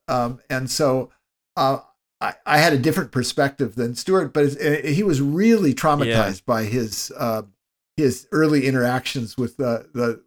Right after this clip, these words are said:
Speaker 1: what he called the New Left. He was also on, he was also on, basically in Kesey's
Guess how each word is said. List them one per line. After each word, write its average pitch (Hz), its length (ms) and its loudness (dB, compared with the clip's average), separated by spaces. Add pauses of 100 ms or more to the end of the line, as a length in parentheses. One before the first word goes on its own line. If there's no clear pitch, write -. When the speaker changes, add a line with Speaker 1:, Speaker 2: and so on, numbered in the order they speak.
(160)
Speaker 1:
what 127 160 0
he 123 60 -6
called 147 220 0
the 139 60 2
New 147 140 0
Left. 147 180 0
He 220 60 2
was 214 160 2
also 214 320 4
on, 160 340 0 (360)
he 185 60 -4
was 170 120 0
also 165 420 2
on, 127 120 0
basically 139 540 0
in 117 100 -4
Kesey's 202 880 2